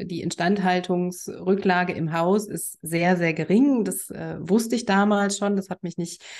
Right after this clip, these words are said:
nicht gestört. Aber da zeichnen sich jetzt so ein paar Sachen ab, wo ich denke, okay, da könnte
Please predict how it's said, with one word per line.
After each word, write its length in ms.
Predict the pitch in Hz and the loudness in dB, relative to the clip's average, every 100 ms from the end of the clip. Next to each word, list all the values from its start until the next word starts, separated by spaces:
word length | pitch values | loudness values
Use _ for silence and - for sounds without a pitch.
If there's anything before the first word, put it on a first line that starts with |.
| - - | -18 -2
nicht 180 | 190 190 | -2 0
gestört. 480 | 185 180 180 208 202 | 0 4 6 6 4
Aber 100 | 180 | 2
da 140 | 175 | 0
zeichnen 340 | - 175 185 185 | -2 -2 0 -2
sich 160 | 175 | -4
jetzt 220 | 175 - | -8 -8
so 260 | 180 175 175 | -4 -2 -2
ein 60 | 170 | -4
paar 200 | 170 165 | -4 -2
Sachen 280 | 165 180 | -2 -2
ab, 180 | 156 160 | -4 -6
wo 60 | 165 | -8
ich 100 | 165 | -6
denke, 240 | 165 160 | -8 -8
okay, 300 | - 175 160 | -8 -6 -4
da 80 | 160 | -4
könnte 460 | - 160 170 165 | -4 -4 -2 -4